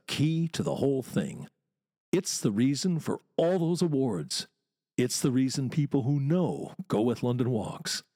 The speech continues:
It's the reason we've got a large following, a lively, loyal, discerning following. Quality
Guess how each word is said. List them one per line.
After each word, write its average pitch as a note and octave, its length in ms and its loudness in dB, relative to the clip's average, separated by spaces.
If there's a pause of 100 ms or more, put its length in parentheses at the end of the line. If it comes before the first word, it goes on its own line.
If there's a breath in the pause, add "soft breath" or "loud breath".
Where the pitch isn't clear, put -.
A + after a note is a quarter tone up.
(380)
It's - 220 0
the A#2+ 100 2
reason A2 400 0
we've G2+ 140 2
got G#2 160 0
a G2 60 0
large G2 460 0
following, A2+ 640 -2 (460)
a G#2+ 160 0
lively, C3 640 2
loyal, A#2+ 580 0 (100)
discerning C#3+ 680 -2
following. - 640 -4 (600)
Quality C3+ 680 0